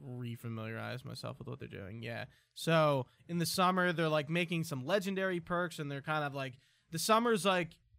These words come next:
uh, quality of life shit. And then once they get in the fall, the Steel Dawn quest line comes out, and they're, um,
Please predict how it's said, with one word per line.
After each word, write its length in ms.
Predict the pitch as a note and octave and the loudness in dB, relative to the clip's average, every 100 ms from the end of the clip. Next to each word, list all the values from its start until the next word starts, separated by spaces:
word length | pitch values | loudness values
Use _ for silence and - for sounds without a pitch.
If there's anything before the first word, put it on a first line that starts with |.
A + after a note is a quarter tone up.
| _ | _
uh, 200 | D3 C#3 | -6 -4
quality 360 | C3+ F3 D#3+ D3+ | 0 4 4 4
of 120 | B2+ | 0
life 220 | B2 A#2 - | -4 -4 -6
shit. 420 | - - A2 - _ _ _ _ _ _ _ _ - | -10 -10 -12 -14 _ _ _ _ _ _ _ _ -4
And 160 | E3 F3+ | 2 4
then 280 | F3+ E3+ E3 | 6 4 4
once 180 | F3+ F3+ | 2 2
they 60 | |
get 140 | E3+ D#3 | 0 0
in 60 | |
the 80 | D3 | -2
fall, 460 | - E3 E3 D#3+ D3 | 0 2 4 4 2
the 80 | |
Steel 300 | C#3 - E3 | -4 -2 0
Dawn 360 | D3+ D#3 D#3 D#3 | 2 2 2 0
quest 280 | - D3 - | 0 -2 -2
line 180 | D3 C#3+ | -4 -2
comes 300 | C#3+ C#3 C3+ | -4 -4 -2
out, 340 | C3+ C3 C3 - | 0 0 -4 -6
and 380 | C3+ C3 B2+ - _ _ _ _ | -6 -4 -6 -8 _ _ _ _
they're, 720 | C#3 C#3 D3 C#3 C3+ C3+ B2+ - _ _ _ - | -6 0 2 2 2 0 -2 -6 _ _ _ -10
um, 540 | B2 A#2+ A#2 A2+ A2+ | -4 -2 -2 -4 -6